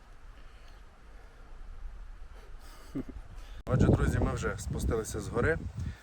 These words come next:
переодягнулися, ми вже тепер красиві, гарні. Отже, все, що ви сьогодні могли бачити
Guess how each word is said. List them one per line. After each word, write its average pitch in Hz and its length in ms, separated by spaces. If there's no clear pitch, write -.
переодягнулися, 151 1000
ми 110 100
вже 131 140
тепер 113 300
красиві, 104 440
гарні. 90 380
Отже, 131 220
все, 151 380
що - 180
ви 127 260
сьогодні 113 380
могли 113 280
бачити 107 480